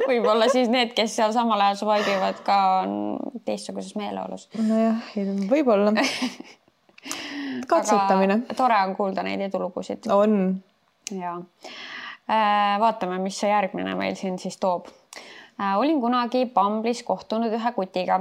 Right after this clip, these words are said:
Speaker 1: kes elas teises linnas ja olin lugenud kuskilt, et kui küsid, et kutt aitaks sind millegagi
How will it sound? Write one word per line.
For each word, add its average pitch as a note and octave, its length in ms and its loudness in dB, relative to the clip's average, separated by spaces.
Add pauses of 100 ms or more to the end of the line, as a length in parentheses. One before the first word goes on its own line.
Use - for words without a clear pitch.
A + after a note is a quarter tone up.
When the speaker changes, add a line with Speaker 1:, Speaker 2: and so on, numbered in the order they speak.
Speaker 1:
kes G3+ 280 -6
elas A#3 240 0
teises G#3 320 -4
linnas F3+ 380 -4 (140)
ja G#3+ 140 0
olin A#3+ 200 2
lugenud G3+ 420 0
kuskilt, F#3+ 440 -4
et F#3+ 120 -2
kui G#3+ 160 0
küsid, B3+ 520 -2
et G3+ 180 -4
kutt B3 400 -4
aitaks - 560 -2
sind F#3 160 -4
millegagi F3+ 500 -2